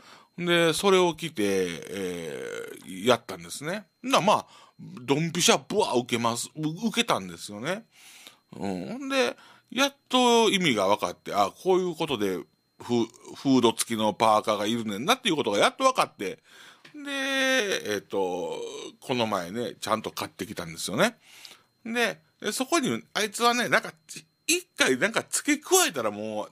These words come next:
ダメなんですよ。だから、森俊と、い-、前まではこの、あの、フード被ってたけど、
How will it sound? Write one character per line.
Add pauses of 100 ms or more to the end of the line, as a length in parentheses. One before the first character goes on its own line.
(100)
ダ
メ
な
ん
で
す
よ。
だ
か
ら、 (580)
森
俊
と、 (100)
い-、
前
ま
で
は
こ
の、 (160)
あ (320)
の、
フ
ー
ド
被
っ
て
た
け
ど、